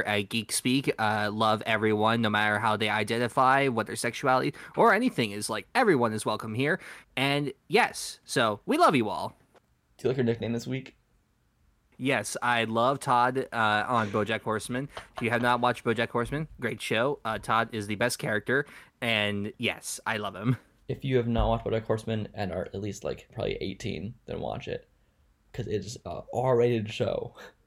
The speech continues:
Speaker 1: <laughs> Eighteen. I started watching this when I was sixteen. That was a
Speaker 2: Oh,
Speaker 1: mistake. <laughs>
Speaker 2: yeah, this is, mm, uh, I, I, speaking on BoJack, have you watched anything good lately yourself?
Speaker 1: Uh, ooh, that is a, that is a great question. Um,
Speaker 2: 'Cause I have
Speaker 1: I
Speaker 2: a few
Speaker 1: just
Speaker 2: to s-
Speaker 1: started.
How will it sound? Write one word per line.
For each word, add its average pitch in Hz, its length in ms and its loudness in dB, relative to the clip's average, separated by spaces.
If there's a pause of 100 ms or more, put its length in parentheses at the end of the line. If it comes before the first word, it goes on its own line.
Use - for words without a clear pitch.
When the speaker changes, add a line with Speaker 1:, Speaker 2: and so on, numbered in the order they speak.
(420)
Speaker 1:
<laughs> - 680 -6
Eighteen. 139 400 0
I 113 140 2
started 110 260 2
watching 117 280 2
this 104 120 0
when 113 140 0
I 110 80 4
was 95 160 -2
sixteen. 107 600 -2
That 131 120 2
was 127 200 2
a 110 40 0
Speaker 2:
Oh, 110 60 -2
Speaker 1:
mistake. 113 520 0
<laughs> - 40 2
Speaker 2:
yeah, 110 540 -2 (120)
this 127 160 -8
is, 113 200 -8
mm, 120 580 0 (800)
uh, - 40 -4
I, 123 640 -2
I, 123 120 -2 (120)
speaking 127 320 -4
on 110 80 -2
BoJack, 104 400 -4 (160)
have 131 100 -6
you 127 80 0
watched 120 160 4
anything 120 200 0
good 117 120 6
lately 104 240 0 (140)
yourself? 117 480 -4 (1120)
Speaker 1:
Uh, 147 400 2
ooh, 143 160 0
that 120 160 -2
is 107 120 -10
a, 104 200 -14
that 131 100 -2
is 120 80 -2
a 101 80 -10
great 120 220 -2
question. 107 340 -8
Um, 110 320 2
Speaker 2:
'Cause 135 60 2
I - 20 6
have 143 80 8
Speaker 1:
I 131 40 6
Speaker 2:
a - 20 4
few 143 140 2
Speaker 1:
just 123 40 4
Speaker 2:
to 113 40 4
s- 113 40 4
Speaker 1:
started. 139 300 4